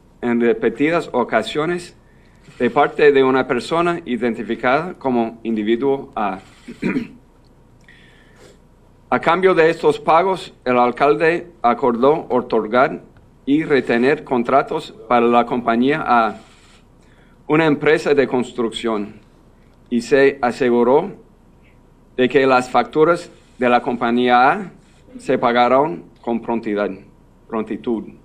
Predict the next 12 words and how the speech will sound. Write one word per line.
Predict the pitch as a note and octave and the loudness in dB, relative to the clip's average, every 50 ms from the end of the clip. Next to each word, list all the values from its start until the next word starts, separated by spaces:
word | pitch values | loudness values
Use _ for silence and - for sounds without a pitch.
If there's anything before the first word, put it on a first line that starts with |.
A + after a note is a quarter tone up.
| _ - - _ _ _ _ _ _ _ _ _ _ _ _ _ _ _ _ _ _ | _ -20 -20 _ _ _ _ _ _ _ _ _ _ _ _ _ _ _ _ _ _
Persona | - C#3 C3 B2+ - E3 E3 E3 E3 D#3+ E3+ | -4 -2 -2 -2 0 0 2 4 4 4 4
A | F3+ | 2
se | E3+ - D#3 C#3+ C#3+ C#3 C3+ | 2 6 6 8 8 6 6
reunía | C#3 C#3 C3+ C3+ C3+ C#3 D#3 E3 E3 E3+ E3+ E3 - - - _ _ - | 4 4 4 4 4 2 2 2 0 -2 -2 -6 -10 -16 -20 _ _ -4
regularmente | - B2+ C3 C3+ C3 B2+ C3 C#3 D3 D3 - D3+ D3+ D#3+ D3+ - - | -2 0 2 4 4 4 2 2 0 2 2 2 2 2 0 -4 -4
en | B2 A#2 | -4 -4
secreto | - - A#2+ A2 - C#3 D3 D#3 D#3 F3 E3 D3 | -2 -2 -2 -2 2 2 2 2 2 -2 -4 -4
con | - B2+ A#2+ | -2 -4 -2
Pérez | B2+ B2+ B2 B2 A2+ A#2+ | 0 0 -2 -2 -2 -2
Otero | A2 G#2+ - C#3 D3 E3 E3+ E3+ E3 - - - - - _ - - | -4 -2 0 0 0 2 0 -2 -4 -8 -16 -20 -20 -20 _ -18 -4
para | - C3+ B2 A#2+ A2+ A2 | -2 0 2 2 2 2
pagarle | - A#2 A#2 A#2 B2 C3+ C#3+ D#3+ D#3+ E3+ E3 E3 D#3 | 2 0 2 4 2 2 2 2 -2 -4 -4 -6 -10